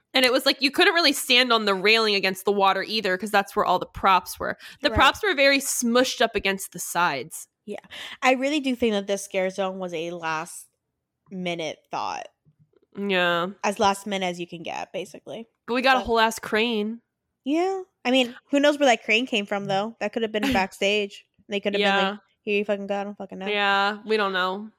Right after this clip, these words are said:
Speaker 2: Um, but
Speaker 1: All
Speaker 2: yeah,
Speaker 1: right.
Speaker 2: that
Speaker 1: But
Speaker 2: was
Speaker 1: yeah,
Speaker 2: both
Speaker 1: so
Speaker 2: of our
Speaker 1: that was,
Speaker 2: number
Speaker 1: that
Speaker 2: five.
Speaker 1: was number five on my hype list and number five on my final.
Speaker 2: Cool. That was
Speaker 1: Uh,
Speaker 2: number five on my final. It was number
Speaker 1: Mm-hmm.
Speaker 2: four on my hype list.
Speaker 1: Mm-hmm. What's your number four on your final?
Speaker 2: Oddfellows.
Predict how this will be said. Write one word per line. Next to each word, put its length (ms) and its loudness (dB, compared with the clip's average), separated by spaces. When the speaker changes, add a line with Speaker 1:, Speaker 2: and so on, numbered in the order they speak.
Speaker 2:
Um, 420 4
but 180 2
Speaker 1:
All 60 2
Speaker 2:
yeah, 60 2
Speaker 1:
right. 340 2
Speaker 2:
that 60 -18
Speaker 1:
But 100 4
Speaker 2:
was 80 4
Speaker 1:
yeah, 120 6
Speaker 2:
both 140 2
Speaker 1:
so 60 4
Speaker 2:
of 80 4
our 60 6
Speaker 1:
that 80 -4
was, 120 0
Speaker 2:
number 100 -2
Speaker 1:
that 60 -12
Speaker 2:
five. 300 4
Speaker 1:
was 200 2
number 260 4
five 260 4
on 80 -2
my 140 2
hype 240 0
list 260 0
and 80 -4
number 240 -2
five 340 2
on 120 -2
my 160 -4
final. 540 -6
Speaker 2:
Cool. 120 -4
That 100 2
was 60 6
Speaker 1:
Uh, 120 6
Speaker 2:
number 120 -8
five 460 2
on 160 -4
my 160 -4
final. 640 -4
It 80 0
was 140 -2
number 320 -2
Speaker 1:
Mm-hmm. 160 -10
Speaker 2:
four 240 2
on 80 -4
my 100 -2
hype 240 -6
list. 360 -8
Speaker 1:
Mm-hmm. 460 -8
What's 220 -2
your 100 2
number 240 0
four 280 0
on 120 0
your 120 -4
final? 520 -4
Speaker 2:
Oddfellows. 840 0